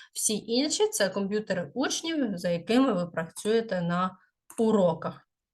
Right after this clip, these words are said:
Веб-сервер — це спеціальний комп'ютер, інформацію на якому мере-, може переглядати кожен користувач інтернету. Тобто всі,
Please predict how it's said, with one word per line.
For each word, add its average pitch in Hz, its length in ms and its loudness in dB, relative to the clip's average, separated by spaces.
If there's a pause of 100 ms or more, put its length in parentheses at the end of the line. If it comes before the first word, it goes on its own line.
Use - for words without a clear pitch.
(160)
Веб-сервер — 226 840 4
це 254 160 -2
спеціальний 185 920 2
комп'ютер, 233 520 -2
інформацію 208 720 2
на 170 60 -2
якому 220 400 0
мере-, 208 520 0
може 202 360 2
переглядати 180 840 -2 (300)
кожен 190 560 0
користувач 190 840 -2 (220)
інтернету. 208 680 0 (420)
Тобто 254 320 4
всі, 330 760 0